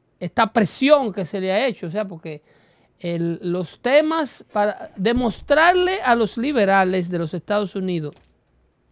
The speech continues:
su, eh, eh, corrupción o su falta de cuidado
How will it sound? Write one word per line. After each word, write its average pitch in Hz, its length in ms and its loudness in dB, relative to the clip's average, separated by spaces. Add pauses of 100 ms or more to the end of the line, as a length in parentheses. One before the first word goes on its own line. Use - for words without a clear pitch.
(640)
su, 349 680 0 (600)
eh, 220 460 -2 (340)
eh, 180 80 -6
corrupción 214 1080 2 (880)
o 202 160 -4
su 202 220 -4
falta 269 580 2
de 220 140 -2
cuidado 247 880 0